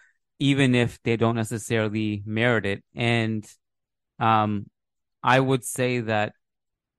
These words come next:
I, I also said in the summer, like, you have to give Carlo the benefit of the doubt. One, it's possible Modric and Kroos just, like,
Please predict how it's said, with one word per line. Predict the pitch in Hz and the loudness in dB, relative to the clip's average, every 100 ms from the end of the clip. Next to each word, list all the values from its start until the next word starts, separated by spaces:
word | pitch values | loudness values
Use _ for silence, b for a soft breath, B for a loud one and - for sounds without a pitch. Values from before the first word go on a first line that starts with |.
| _ _ _ | _ _ _
I, | 131 127 131 135 | 2 2 2 -2
I | - 123 117 | 0 2 4
also | 135 156 120 | 4 0 -4
said | 127 107 | -6 -6
in | |
the | 110 | -6
summer, | - 104 104 | -6 -6 -6
like, | 101 104 | -6 -4
you | 127 | -4
have | 117 110 | -2 -4
to | 113 | -4
give | 107 107 | -4 -4
Carlo | - 110 107 | -2 -4 -2
the | 101 | -4
benefit | 101 104 - 101 | -2 -4 -4 -6
of | 95 | -6
the | |
doubt. | 95 117 - b b _ _ | 0 2 2 b b _ _
One, | 127 147 127 143 | 4 4 4 0
it's | 135 - | -8 -2
possible | 120 113 120 113 | 0 0 -2 -2
Modric | 110 110 117 | -2 -2 -6
and | 101 | -6
Kroos | 113 110 | -4 -4
just, | - 104 - - | -6 -8 -6 -6
like, | 101 | -6